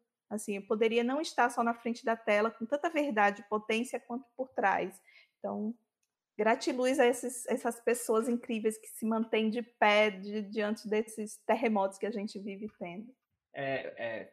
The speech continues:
Speaker 2: Ateliê Sesc de Cinema, que é Larissa Lisboa. É importante ressaltar que ela tá citando, porque é a Larissa que esteve à frente desse projeto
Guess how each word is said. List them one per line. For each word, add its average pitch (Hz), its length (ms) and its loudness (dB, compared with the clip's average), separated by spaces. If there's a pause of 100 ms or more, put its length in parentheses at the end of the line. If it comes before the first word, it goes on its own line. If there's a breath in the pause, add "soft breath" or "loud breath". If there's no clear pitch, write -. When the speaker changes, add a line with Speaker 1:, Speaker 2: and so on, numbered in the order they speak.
(140)
Speaker 2:
Ateliê 135 320 -6
Sesc 135 340 -8
de 127 80 -14
Cinema, 135 540 -4
que 151 240 -4
é 147 160 4
Larissa 165 400 0
Lisboa. 165 640 0
É 139 60 2
importante 151 440 -8
ressaltar 147 400 -6
que - 80 -12
ela 131 100 -4
tá 131 300 -4
citando, 147 520 -8
porque 156 380 -10
é 147 240 -2
a 139 120 -4
Larissa 147 560 -6
que 170 80 -14
esteve 143 260 -8
à 131 60 -4
frente 135 240 -12
desse - 180 -20
projeto 123 340 -8